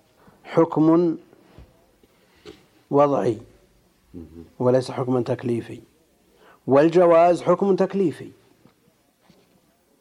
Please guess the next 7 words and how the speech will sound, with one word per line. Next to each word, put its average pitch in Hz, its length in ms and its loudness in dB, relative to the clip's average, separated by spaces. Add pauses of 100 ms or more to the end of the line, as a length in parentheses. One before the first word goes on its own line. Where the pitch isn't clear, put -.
(340)
فابن، 139 280 0
ابن 135 300 -2
حجر 165 340 2
يرى 147 360 4
أن 135 640 -2 (380)
الحكم 170 520 0
التكليفي 156 960 0